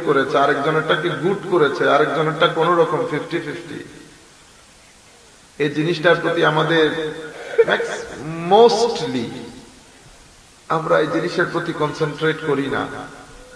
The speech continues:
সে জিনিসটার নাম নিয়ত। নিয়তের কারণে একজনের আমাল আসমানে, নিয়তের কারণে আরেকজনের আমল জমিনে,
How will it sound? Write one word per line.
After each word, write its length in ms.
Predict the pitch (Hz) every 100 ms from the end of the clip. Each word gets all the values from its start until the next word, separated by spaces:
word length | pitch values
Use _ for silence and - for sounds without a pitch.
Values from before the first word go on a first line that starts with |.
| - - - - - - - - - - -
সে 160 | - 151
জিনিসটার 460 | 151 160 160 185
নাম 400 | 165 156 147 151 160
নিয়ত। 380 | 156 139 156 135 - - - - - - - - - - 571 - - - - - - - - - -
নিয়তের 640 | 135 165 175 175 175 160 151
কারণে 600 | 151 151 147 156 180 160 156
একজনের 540 | 147 135 156 151 151
আমাল 320 | 147 156 165 165
আসমানে, 480 | 143 - 143 131 147 131 - - - - - - - - - - - - -
নিয়তের 600 | 123 160 170 165 160 151
কারণে 460 | - 151 151 156 151
আরেকজনের 680 | 156 151 147 127 147 143 139
আমল 280 | 139 151 151 131
জমিনে, 400 | 135 127 117